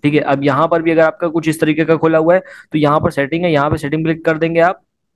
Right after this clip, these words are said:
चलेगा। जैसे ये business portfolio है, click करेंगे यहाँ पे तो यहाँ पर भी वही same screen आ गई, यहाँ पर भी वही same screen आ जाएगी जब आप इस पर click करेंगे। तो दोनों तरीके हैं, किसी भी तरीके से आप बना सकते हो। तो यहाँ पर basically आपको आपके business manager का नाम डालना होगा। नाम आप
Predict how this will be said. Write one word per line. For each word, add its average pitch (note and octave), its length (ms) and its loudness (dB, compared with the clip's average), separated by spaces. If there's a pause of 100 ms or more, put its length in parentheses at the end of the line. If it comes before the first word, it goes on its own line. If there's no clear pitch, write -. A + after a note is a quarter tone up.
चलेगा। C3 300 0
जैसे C3+ 200 0
ये D3+ 60 6
business D3+ 280 2
portfolio D#3 420 -2
है, F3+ 60 0
click D3+ 280 -2
करेंगे D#3 220 -4
यहाँ D#3 120 2
पे E3+ 120 -4
तो F3+ 80 -4
यहाँ C#3 240 2
पर D#3 120 -2
भी D#3 60 2
वही D#3+ 220 4
same D#3+ 280 -2
screen E3 260 -4
आ D#3+ 100 2
गई, F3 260 -4
यहाँ C#3+ 200 0
पर D3 120 0
भी D3 60 0
वही C#3 180 2
same C3+ 240 -2
screen C#3 260 -4
आ C3+ 40 0
जाएगी C3+ 200 0
जब E3 100 0
आप D3+ 140 2
इस C#3+ 120 -4
पर C#3+ 60 -2
click C3 180 -6
करेंगे। D#3 200 0
तो A3+ 80 4
दोनों F#3+ 260 0
तरीके D#3 300 0
हैं, - 80 -2
किसी D#3+ 180 0
भी D#3 100 -2
तरीके D3 260 0
से D#3+ 80 0
आप E3+ 120 0
बना C3+ 200 0
सकते B2+ 300 -6
हो। B2 100 -6 (320)
तो E3 60 0
यहाँ D#3+ 340 2
पर F#3 160 2
basically E3+ 440 0 (380)
आपको D3 360 0
आपके D#3 340 0
business D3+ 380 -2
manager C#3+ 280 2
का D3+ 120 0
नाम C3+ 280 -2
डालना E3 280 0
होगा। F3+ 180 2
नाम D3 320 0
आप D3+ 120 0